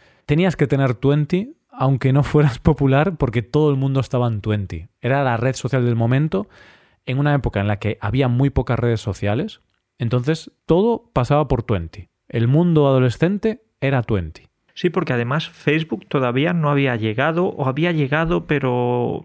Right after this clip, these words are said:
Speaker 2: no, no, no lo utilizábamos tanto, a lo mejor lo utilizaban más los adultos, no recuerdo.
Speaker 1: No recuerdo exactamente, quizá aún no estaba traducido al español también, pero la cuestión es que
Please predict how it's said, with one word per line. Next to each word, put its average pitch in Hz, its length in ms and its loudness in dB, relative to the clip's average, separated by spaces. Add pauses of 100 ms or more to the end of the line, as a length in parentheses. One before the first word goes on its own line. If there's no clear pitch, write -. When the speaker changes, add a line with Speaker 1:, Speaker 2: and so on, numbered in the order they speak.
(140)
Speaker 2:
no, 147 520 -2
no, 160 280 0 (400)
no 156 100 0
lo 175 80 4
utilizábamos 143 760 0
tanto, 156 640 0
a 120 40 0
lo 120 80 0
mejor 120 260 -2
lo 139 60 2
utilizaban 120 560 -2
más 113 260 -4
los 117 240 -4
adultos, 151 680 -2
no 165 140 -2
recuerdo. 131 540 -4 (300)
Speaker 1:
No 139 240 0
recuerdo 151 280 0
exactamente, 127 600 -2
quizá 143 300 -2
aún 147 180 0
no 135 60 0
estaba 123 260 0
traducido 113 380 0
al 107 60 2
español 131 720 0
también, 131 540 -2 (340)
pero 123 140 0
la 123 40 0
cuestión 147 320 0
es 156 100 -2
que 104 480 -2